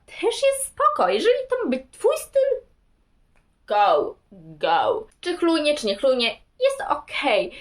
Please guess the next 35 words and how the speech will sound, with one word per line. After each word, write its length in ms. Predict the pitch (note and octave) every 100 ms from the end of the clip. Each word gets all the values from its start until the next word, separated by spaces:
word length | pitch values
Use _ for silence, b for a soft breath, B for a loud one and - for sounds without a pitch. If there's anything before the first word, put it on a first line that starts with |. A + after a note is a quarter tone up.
| B
Przede 260 | - D#4 D#4
wszystkim, 380 | D4+ D4 C#4+ -
aby 160 | G#3
było 360 | F#3 F#3+ E3+ -
luźno 360 | A3 B3+ B3 B3+
i 120 | A3+
wygodnie. 380 | G3+ F#3+ F3 G#3
To 60 | C4+
są 100 | A3+
takie, 220 | A3 G#3+
wiecie, 180 | G3+ G3
dwie 240 | A3+ C4+
kategorie, 480 | C4+ B3 A3 A3 A3
w 100 | -
których 220 | F3+ -
się 100 | -
będziemy 540 | F3 F3+ A3+ A3+ A3+ - B _
tutaj 400 | A3 A3 G3+ G3+ - _
obracać 480 | G3 F#3+ F3+ F3 E3+
w 260 | - _ -
tym 100 | G3
wszystkim. 440 | G3 E3+ - D#3 -
Co 200 | C#4 C#4+
wchodzi 260 | D4 A#3+
na 100 | A#3
taką 460 | A#3+ A#3 A3 G#3+ F#3
bazę 380 | G3 G3+ G3+ G#3
ubraniową 880 | G3+ G3+ F#3+ F#3+ G#3 A#3 B3 C4+ C#4 B B
w 120 | -
to 120 | C4 B3
wszystko? 340 | C4+ - C4
No 300 | B3+ C4 C#4
to 140 | C#4
zauważyłam, 840 | C4 B3 A#3+ A#3+ A#3 A#3+ A#3+ A#3 G#3+
że 260 | G3+ D#3+